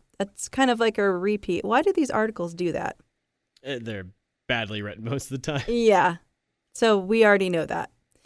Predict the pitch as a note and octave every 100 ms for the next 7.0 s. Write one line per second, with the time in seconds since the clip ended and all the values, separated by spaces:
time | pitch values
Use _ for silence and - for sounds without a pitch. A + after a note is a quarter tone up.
0 | _ _ - B3+ A3 - - _ - D5
1 | D4 C#4+ B3 - - _ - - C4 C#4
2 | F4+ F4+ C#4+ A3+ A#3+ - A#3+ A3+ G3+ F3+
3 | A3 - - A3 A3+ F3 F#3 - F#3+ F#3+
4 | G3 F#3 F3 G3 A3 G3 F#3+ G3+ A#3+ C4
5 | B3+ A3 A#3 C4 - G#3+ G#3+ G3 G3 A#3
6 | G#3+ F3 F#3 A#3 A#3 F#3 E3 D#3+ D3+ D#3+